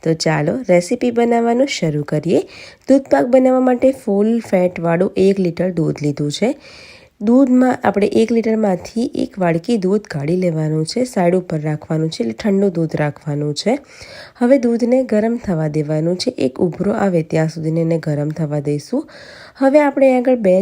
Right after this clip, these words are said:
ચમચી દૂધ કેસરની અંદર ઉમેરી દેવાનું છે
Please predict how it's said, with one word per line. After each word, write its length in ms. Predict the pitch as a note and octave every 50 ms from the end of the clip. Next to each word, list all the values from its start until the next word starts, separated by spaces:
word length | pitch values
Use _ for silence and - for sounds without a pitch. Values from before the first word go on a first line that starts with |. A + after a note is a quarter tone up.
| - A3+
ચમચી 520 | G#3 G#3 G3+ G#3 - - G#3 G#3 G#3 G#3+ A3 G#3+ G#3 F#3+ E3+
દૂધ 320 | F3 E3 F#3 G3 F#3+ - - -
કેસરની 500 | G3+ F#3 F3 E3+ - G3 G3 G3 G3 F#3+ F3
અંદર 180 | E3+ E3+ F3 E3+ E3+ D#3+
ઉમેરી 300 | D#3 D#3 D#3 D#3+ D#3 D3 D3+
દેવાનું 420 | D3 C#3 D3 D3 D3 D3+ D3+ C#3+ -
છે 120 | - A#3+